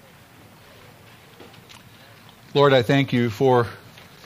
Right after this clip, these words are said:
your marvelous love. I thank you for your grace to us.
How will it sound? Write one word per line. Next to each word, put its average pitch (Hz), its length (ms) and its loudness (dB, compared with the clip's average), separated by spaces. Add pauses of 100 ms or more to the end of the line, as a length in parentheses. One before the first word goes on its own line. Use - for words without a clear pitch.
(160)
your 120 120 -4
marvelous 117 640 0
love. 127 320 2
I 110 80 -2
thank 131 300 -2
you 120 100 -2
for 120 200 -4
your 113 120 -2
grace 131 400 0
to 139 180 -2
us. - 340 -4